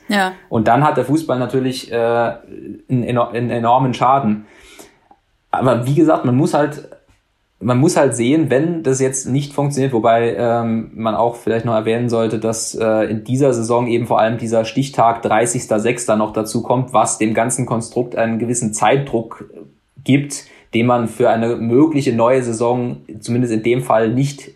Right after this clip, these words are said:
Speaker 2: hätte. Ähm,
Speaker 1: Weil ja auch international, äh, kurzer Einwurf, äh, allein wenn man den Transfermarkt bedenkt, extrem viel dranhängt.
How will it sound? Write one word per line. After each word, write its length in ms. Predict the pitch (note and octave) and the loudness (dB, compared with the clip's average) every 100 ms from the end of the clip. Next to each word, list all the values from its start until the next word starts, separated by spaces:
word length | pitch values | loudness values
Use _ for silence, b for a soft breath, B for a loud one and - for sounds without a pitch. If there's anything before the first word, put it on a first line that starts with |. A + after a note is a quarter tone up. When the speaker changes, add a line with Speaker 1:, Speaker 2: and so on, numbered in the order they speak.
| - | -10
Speaker 2:
hätte. 480 | G#2 G#2+ A2 - B B B B B B B A#2+ | -4 -2 -2 -6 B B B B B B B 2
Ähm, 600 | A#2 A2+ A2 A2 G#2+ G#2+ | 4 4 2 0 -2 -4
Speaker 1:
Weil 160 | G#3 G3 | 0 0
ja 100 | - | 0
auch 80 | - | -2
international, 1000 | G3+ A#3 A3 G3+ G3+ G3+ G3 G3 F#3+ G3 | 0 2 2 0 0 -2 0 0 -2 -2
äh, 180 | - G3 | -4 -4
kurzer 340 | G#3+ G3+ G3 | -4 -2 -2
Einwurf, 540 | - G3+ G3 G3 - - | 0 -2 -2 -4 -6 -6
äh, 180 | - G3 | -2 -2
allein 360 | - F#3+ G3 G3+ | -2 0 0 2
wenn 120 | G3 | 0
man 100 | G3 | -2
den 80 | G3 | -2
Transfermarkt 760 | - F#3 - G#3+ A3+ G3 - | -4 -4 0 2 4 2 -2
bedenkt, 460 | F#3 F#3 G3 F#3+ - | -8 -4 -4 -4 -8
extrem 420 | - - G3+ G#3+ | -8 -6 0 -2
viel 200 | G#3 G3 | 0 -4
dranhängt. 640 | G3 G3+ G#3+ F#3 F3+ F3+ | 0 0 0 -2 -4 -10